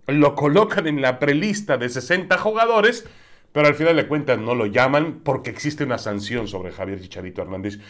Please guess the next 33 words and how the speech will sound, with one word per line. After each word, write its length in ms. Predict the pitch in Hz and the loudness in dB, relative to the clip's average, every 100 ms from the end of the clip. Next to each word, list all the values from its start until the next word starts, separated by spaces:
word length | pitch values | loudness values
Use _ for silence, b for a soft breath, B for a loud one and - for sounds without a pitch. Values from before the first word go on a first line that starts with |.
| B B 113 | B B -8
Yo 400 | 117 202 202 202 | 0 2 2 -2
creo 360 | 185 190 185 | 2 2 2
que 140 | 151 127 | -2 -8
sigue 640 | - - 196 185 180 170 | -8 -8 -6 -4 -2 -2
existiendo 720 | 160 - 135 127 151 156 156 | -2 -8 -12 -10 -4 -2 0
una 160 | 151 135 | -2 -2
sanción 580 | 127 113 110 139 147 | -4 -8 -8 -4 -4
sobre 220 | 131 120 104 | -4 -8 -10
Chicharito 420 | - 113 123 127 | -10 -8 -4 -4
Hernández. 640 | 110 165 190 196 208 - B B B B B B B _ | 0 0 2 2 0 -2 B B B B B B B _
Creo 380 | 175 185 190 180 | 2 4 4 4
que 440 | 165 170 165 - _ _ _ _ _ _ _ _ - - | 2 4 2 -6 _ _ _ _ _ _ _ _ -20 -2
Henry 280 | 151 147 143 | 2 4 4
Martin 500 | 143 147 156 151 127 | 6 4 2 -2 0
podría 320 | 131 127 127 | 0 2 2
ser 200 | - 135 | 2 -2
una 140 | 131 | 0
opción, 540 | 113 - 127 131 156 156 | 0 0 -2 -2 -2 -8
hablando 360 | 101 110 131 131 | -6 -2 0 0
de 60 | 113 | 0
los 160 | 104 | -2
delanteros 420 | 107 101 101 120 | -2 -4 -2 -4
mexicanos, 540 | 107 98 104 123 113 - | -4 -8 -4 -4 -4 -4
Henry 280 | 139 135 123 | -4 -4 -2
Martin 400 | 120 135 147 123 | -2 -2 -4 -4
podría 260 | 107 113 | -4 -4
ser 160 | 113 123 | -6 -6
una 80 | 117 | -6
opción 320 | - 120 117 | -6 -6 -2
para 160 | 113 101 | -2 -2
la 80 | |
selección 360 | 92 101 101 120 | -4 -8 -8 -6
olímpica, 580 | 107 131 135 156 175 | -4 -6 -6 -2 -2